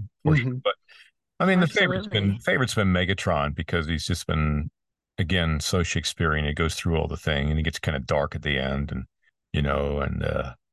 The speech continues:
Speaker 1: the noble character. But yeah, um, but I do have a soft spot for T F Prime Lugnut, because he's just a, he's a, he's what Megatron would call a dolt.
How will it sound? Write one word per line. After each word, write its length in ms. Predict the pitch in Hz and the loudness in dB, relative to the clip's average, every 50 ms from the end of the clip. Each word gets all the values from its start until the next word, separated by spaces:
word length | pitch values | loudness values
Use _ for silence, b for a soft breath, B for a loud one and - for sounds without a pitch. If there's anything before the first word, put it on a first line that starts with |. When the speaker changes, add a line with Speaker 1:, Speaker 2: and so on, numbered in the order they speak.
| _ | _
Speaker 1:
the 80 | - 82 | -2 0
noble 300 | 78 76 76 73 78 80 | 2 2 2 2 0 -2
character. 440 | - - 80 78 67 71 - 82 76 | 0 0 0 0 0 0 -2 -2 0
But 140 | 80 85 | 2 2
yeah, 280 | 90 87 82 80 78 78 | 2 2 2 2 2 0
um, 420 | 78 - - 76 76 73 71 69 69 - _ _ - B B B B B B B B B _ | 0 0 0 0 0 0 -2 -6 -8 -12 _ _ -20 B B B B B B B B B _
but 120 | 92 101 104 | 0 0 2
I 60 | 101 | 0
do 360 | 98 85 80 123 131 131 123 | 0 0 0 2 4 4 4
have 240 | 113 110 107 101 92 98 | 4 4 4 2 2 2
a 200 | 95 95 92 90 | 2 2 2 0
soft 400 | - - - 101 90 87 85 - | -2 -2 0 2 2 2 0 -2
spot 400 | - - - 90 87 85 85 - | -4 -2 0 2 2 0 0 -4
for 280 | - - 98 95 90 | -10 -10 -8 -6 -6
T 280 | 80 - - 95 92 87 | -6 -4 0 2 2 2
F 160 | 85 80 - | 2 0 -2
Prime 340 | - - 92 85 82 80 78 | -2 0 2 2 2 2 2
Lugnut, 600 | 78 82 90 90 82 82 80 71 67 - - - - _ _ - | 2 0 0 0 0 0 0 0 -2 -4 -6 -12 -18 _ _ -8
because 340 | - 82 - - 90 82 82 | -8 -4 0 0 0 0 0
he's 160 | 85 78 - | -2 -2 -2
just 220 | - 98 - - | -2 -2 -2 -2
a, 80 | 87 78 78 76 76 - _ | -2 -4 -4 -8 -14 -16 _
he's 240 | - 101 101 90 - | 0 0 0 2 0
a, 60 | 92 - B B B B | -2 -6 B B B B
he's 200 | - 139 139 101 | 0 0 2 2
what 160 | 110 98 87 | 2 2 2
Megatron 440 | 90 92 90 85 87 - - 90 85 85 | 2 0 0 0 -2 -2 0 0 2 2
would 100 | 82 80 | 0 0
call 260 | - 87 82 78 80 | 2 0 2 0 0
a 40 | 78 | -4
dolt. 540 | - 80 - - 87 85 71 - - - | -6 -6 -2 0 0 0 0 -2 -8 -12